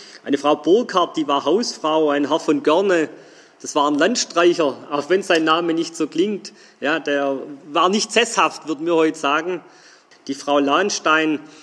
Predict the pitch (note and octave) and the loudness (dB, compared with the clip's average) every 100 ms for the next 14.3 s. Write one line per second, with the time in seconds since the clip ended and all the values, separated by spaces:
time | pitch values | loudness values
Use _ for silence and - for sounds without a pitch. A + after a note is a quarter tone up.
0 | - - _ D3+ D3 E3+ D#3+ E3 F3 F3+ | -20 -20 _ -4 0 2 2 0 2 2
1 | E3+ - E3 F3 D#3+ D3+ D3 D#3 D3+ F#3+ | 2 -2 0 2 0 -2 0 0 2 -2
2 | - F3+ - - - E3 F3 E3 D3 B2 | 0 -2 -2 -10 -2 0 0 2 0 0
3 | - - _ _ _ - C#3 C#3+ C#3+ - | -12 -20 _ _ _ -4 0 2 0 -6
4 | - - C3+ D#3+ D3+ C#3+ C#3 B2+ C#3 C3 | -14 -4 0 2 2 2 2 0 -2 -2
5 | C3+ C3 - B2+ C3 C3+ - - B2 - | -2 -4 -8 -2 0 0 -4 -8 -8 -2
6 | D3+ F3 D3+ - - - - _ - D3+ | 2 4 2 0 -18 -20 -20 _ 0 4
7 | C#3+ C#3+ C#3+ C#3+ D#3+ F3 E3+ - D3 C#3 | 4 4 0 0 2 4 0 -2 0 2
8 | A3 - E3 D#3+ - D#3+ A3 - C3+ D#3+ | 2 2 0 0 -2 0 0 -4 -4 -2
9 | D#3 F3 D3+ C3+ C3+ D#3+ C3 B2 - - | -2 0 0 2 0 0 -2 -4 -12 -16
10 | C3 B2 - C#3+ C#3+ - C3 C#3+ D3 - | -14 -14 -2 0 0 -4 -2 0 0 -2
11 | - C3 B2+ C3+ C3+ C3 B2 - A#2 A#2+ | -4 -2 0 0 2 2 0 -2 -4 -2
12 | C#3+ E3+ C#3+ C3 G3+ F3 C3+ C#3 C3+ C3 | 2 2 0 2 4 4 2 0 0 -2
13 | - B2 A#2 D3+ D3 C3+ B2 C3 C#3+ C#3 | -4 -10 -8 -8 -8 -8 -8 -4 0 0
14 | C3 B2+ B2+ | 0 -2 -6